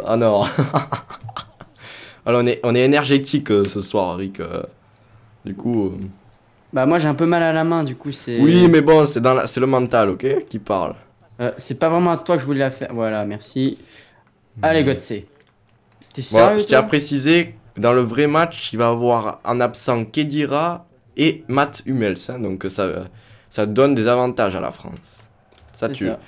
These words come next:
Speaker 1: tu savais
Speaker 2: J'ai pris
Speaker 1: peut-être,
Speaker 2: l'Allemagne,
Speaker 1: euh.
Speaker 2: mais il faut savoir que je, je supporte la France,
Speaker 1: Oui, il
Speaker 2: hein.
Speaker 1: fallait bien quelqu'un qui prenne l'Allemagne, euh.
Speaker 2: Et ça me dérangeait pas vraiment parce que l'Allemagne n'est pas une équipe trop,
Speaker 1: Trop bidon. C'est
Speaker 2: trop
Speaker 1: quand
Speaker 2: bidon.
Speaker 1: même les champions du monde deux mille quatorze, hein, euh.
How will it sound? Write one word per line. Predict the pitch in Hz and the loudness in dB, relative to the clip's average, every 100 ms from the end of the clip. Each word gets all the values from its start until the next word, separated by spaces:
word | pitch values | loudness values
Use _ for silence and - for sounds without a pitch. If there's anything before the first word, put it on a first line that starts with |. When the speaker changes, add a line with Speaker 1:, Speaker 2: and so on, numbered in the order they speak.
| - | -20
Speaker 1:
tu | - | -6
savais | 110 101 | 0 0
Speaker 2:
J'ai | |
pris | 98 | 2
Speaker 1:
peut-être, | 160 165 | 2 2
Speaker 2:
l'Allemagne, | 180 196 | 2 2
Speaker 1:
euh. | |
Speaker 2:
mais | 165 151 | 0 -2
il | |
faut | 147 | -4
savoir | 143 156 165 165 | -8 -4 -4 -6
que | - 143 135 | -4 -2 -2
je, | 131 135 127 123 | -2 -2 -2 -4
je | 123 | -8
supporte | - 123 113 | -10 -12 -8
la | 120 | -8
France, | - 113 110 - | -10 -12 -10 -4
Speaker 1:
Oui, | 107 | -2
il | |
Speaker 2:
hein. | |
Speaker 1:
fallait | 107 101 | 0 0
bien | 104 123 | 2 0
quelqu'un | 113 107 117 | 0 -2 -2
qui | 113 | -2
prenne | 107 107 | -4 -2
l'Allemagne, | 110 113 95 90 - | -2 -2 -4 -4 -10
euh. | - - - - _ _ _ - | -14 -16 -20 -20 _ _ _ -6
Speaker 2:
Et | 113 | -2
ça | 131 | 0
me | 123 | 2
dérangeait | 123 123 127 123 | 2 2 0 -2
pas | 131 | -2
vraiment | 123 131 139 | 0 0 -2
parce | 131 | -4
que | - | -4
l'Allemagne | 120 117 120 123 | -2 -2 -2 -2
n'est | 113 | -4
pas | 120 | -4
une | 117 | -4
équipe | 110 - - - | -4 -8 -14 -14
trop, | - 127 123 120 123 - - - - - - - - - - | -6 -2 0 0 -4 -10 -20 -20 -16 -12 -12 -12 -12 -16 -10
Speaker 1:
Trop | 104 | -6
bidon. | 101 101 92 - - - - - - | -2 -2 -4 -8 -20 -20 -20 -20 -20
C'est | - 101 | -6 0
Speaker 2:
trop | |
Speaker 1:
quand | 110 | 4
Speaker 2:
bidon. | 113 | 4
Speaker 1:
même | 123 | 4
les | 113 | 2
champions | 120 104 110 | 0 0 -2
du | 104 104 | -2 0
monde | 120 117 | 0 2
deux | 101 | 0
mille | 104 98 | -2 -2
quatorze, | 107 - 120 98 92 | -4 0 0 0 -2
hein, | 92 92 80 | -4 -4 -6
euh. | 71 | -8